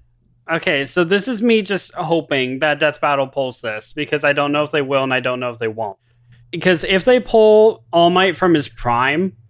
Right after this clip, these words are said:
and, like, where he can actually hold his All Might, uh, his All Might stance for a while, like, if they do that, if they hold him to where he can actually just hold on to his form,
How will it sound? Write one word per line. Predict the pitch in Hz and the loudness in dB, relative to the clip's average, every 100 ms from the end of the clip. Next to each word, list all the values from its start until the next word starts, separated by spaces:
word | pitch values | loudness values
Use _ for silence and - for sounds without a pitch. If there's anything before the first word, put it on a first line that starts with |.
| _ _ 160 | _ _ -6
and, | 160 | -4
like, | 156 147 | -6 -2
where | 151 156 | 2 4
he | 151 | 2
can | 165 | 2
actually | 156 151 - 156 | 2 0 2 2
hold | 135 135 139 143 | 2 2 2 2
his | 147 | 2
All | 143 135 | 4 4
Might, | 135 139 131 120 | 2 0 -4 -6
uh, | 151 131 127 117 113 113 _ _ _ - | 0 2 2 2 0 -6 _ _ _ 0
his | 175 147 | 2 4
All | 143 | 2
Might | 143 139 123 | 2 0 -2
stance | 151 143 143 127 | -2 0 0 -4
for | - 143 127 | -2 2 2
a | 127 123 | 2 0
while, | 113 113 120 139 175 175 _ _ _ _ - | 2 2 4 2 0 -4 _ _ _ _ -4
like, | 127 123 175 | -4 -4 -12
if | 180 | -10
they | 220 208 | -10 -10
do | 202 185 | -14 -10
that, | 175 143 - | -8 -8 -12
if | 143 | -18
they | 196 185 | -12 -10
hold | 170 185 | -10 -10
him | 185 185 | -8 -8
to | 165 | -10
where | 147 151 147 | -6 -6 -6
he | 160 | -10
can | 156 | -10
actually | 147 147 - 143 | -10 -10 -8 -8
just | 143 - | -8 -8
hold | 143 143 | -8 -8
on | 131 131 | -10 -12
to | - | -14
his | 135 123 | -20 -20
form, | _ 120 120 | _ -20 -20